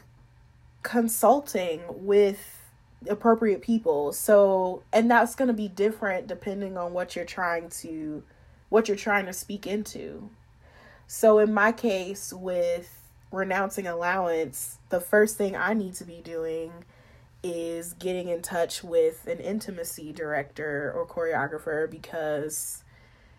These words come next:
um, you know, there were moments where they are having to have points of contact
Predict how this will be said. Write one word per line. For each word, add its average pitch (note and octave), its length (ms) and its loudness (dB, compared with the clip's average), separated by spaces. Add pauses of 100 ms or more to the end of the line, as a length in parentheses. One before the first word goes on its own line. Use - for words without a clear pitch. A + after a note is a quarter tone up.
(420)
um, D#3+ 600 -8 (500)
you G3 80 -4
know, D#3+ 480 2
there F#3 220 6
were F3 680 6 (960)
moments F3+ 840 -2
where D#3+ 440 -2
they E3+ 300 2
are D#3 600 0 (1040)
having F#3+ 360 2
to F3+ 140 -4
have F#3 580 2
points G#3 380 -2
of E3+ 120 -2
contact F#3+ 920 -4